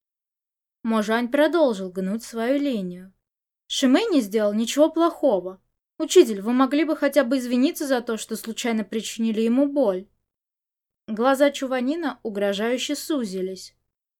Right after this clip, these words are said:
«Ты учить меня вздумал?» «Э, нет, я просто расстроен.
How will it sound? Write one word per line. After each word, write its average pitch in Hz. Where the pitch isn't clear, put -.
«Ты 233
учить 311
меня 226
вздумал?» 185
«Э, 247
нет, 254
я 285
просто 349
расстроен. 277